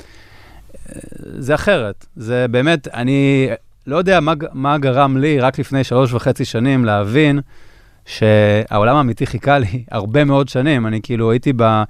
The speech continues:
ואני מאוד נהניתי באקדמיה. האקדמיה זה מקום מדהים, גם אפשר לדבר על הדבר הזה.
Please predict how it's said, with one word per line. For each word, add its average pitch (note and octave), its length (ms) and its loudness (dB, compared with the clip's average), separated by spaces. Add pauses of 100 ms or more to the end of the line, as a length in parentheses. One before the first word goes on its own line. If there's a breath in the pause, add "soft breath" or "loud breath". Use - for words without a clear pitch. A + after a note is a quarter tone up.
(120)
ואני A#2+ 160 4
מאוד B2+ 240 4
נהניתי C#3+ 440 0
באקדמיה. G2+ 540 -2
האקדמיה B2+ 420 2
זה A#2+ 100 0
מקום A2 280 0
מדהים, B2+ 320 2
גם G#2+ 120 -2
אפשר A#2 160 -2
לדבר A#2+ 300 0
על A#2+ 60 2
הדבר G#2+ 360 2
הזה. G#2+ 260 0